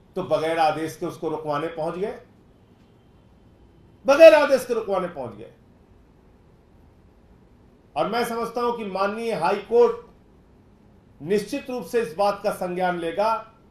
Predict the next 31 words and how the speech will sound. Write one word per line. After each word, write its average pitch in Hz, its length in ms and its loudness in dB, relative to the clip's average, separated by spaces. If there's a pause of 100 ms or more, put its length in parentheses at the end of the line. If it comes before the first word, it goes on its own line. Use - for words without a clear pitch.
(760)
कि 165 60 -8
ट्रायल 190 480 0
कोर्ट 185 380 -8
के 202 80 -2
आदेश 156 640 -4
में 190 240 -10
क्या-क्या 170 460 -2
बातें 147 400 -6
लिखी 139 300 -14
गई 135 240 -8
हैं 196 520 -6 (120)
और - 260 -10
किस 233 220 -10
आधार 143 540 -2
पर 202 200 -2
अरविंद 147 440 -8
केजरीवाल 131 640 -8
जी 131 100 -14
को 160 120 -12
जमानत 110 440 -12
दी 92 220 -18
गई 92 80 -18
है। - 340 -20 (2250)
उनके 180 340 -4
जमानत 160 600 -4
का 214 100 0
एक 202 160 -4
मजबूत, 139 800 -8
पुख्ता 147 360 -2
आधार 156 440 2
है 196 400 -2